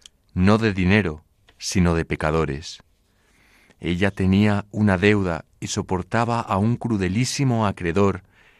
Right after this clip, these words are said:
ya que se había sometido al diablo debido a sus muchos pecados. Así también lo había predicho el profeta. "Por vuestros pecados fuisteis vendidos,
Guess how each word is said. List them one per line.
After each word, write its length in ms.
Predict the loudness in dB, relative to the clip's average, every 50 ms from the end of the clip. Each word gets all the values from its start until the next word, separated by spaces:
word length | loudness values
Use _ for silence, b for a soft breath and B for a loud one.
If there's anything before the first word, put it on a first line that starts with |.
| _ _ _
ya 180 | -2 -2 -2
que 140 | 0 -2 -4
se 140 | -4 -4 -4
había 280 | -2 0 0 0 -2 -2
sometido 540 | -2 0 0 0 0 0 0 0 2 2
al 160 | 0 0 0 0
diablo 500 | 2 2 2 2 2 0 -2 -4 -8 -12 _ _ _ -6
debido 360 | -2 0 2 2 2 2 0
a 20 |
sus 240 | 0 -2 -4 -4 0
muchos 440 | 2 4 4 2 2 -2 -6 -6 -4
pecados. 640 | -6 -4 0 0 0 0 -2 -6 -10 -12 -18 _ _ _ _ _ _ _ _ _ _ _ _ _ _ _ _ _ _ _ _ _ _ _ _ _
Así 300 | -14 -12 -6 -4 -4 -4
también 600 | -2 0 0 2 2 4 4 4 2 2 0 -4 -6
lo 180 | -6 -2 -2 0
había 340 | 0 0 0 -2 -2 -2 -2
predicho 480 | -2 -2 -2 -2 -4 -4 -4 -6 -4
el 100 | -6 -6
profeta. 580 | -4 -6 -8 -6 -4 -6 -6 -4 -6 -8 -10 -12 _ _ _ _ _ _ _ _ _ _ _ _ _ _ _ _
"Por 160 | -6 -4 -2
vuestros 420 | 0 -2 -2 -2 -2 -4 -6 -6 -4
pecados 640 | -6 -4 0 2 2 2 2 0 -2 -4 -4 -10 -16
fuisteis 560 | -14 -4 -2 0 0 0 -2 -2 -2 -2 0
vendidos, 680 | 2 2 2 4 4 2 2 2 0 -2 -4 -8 -12 -20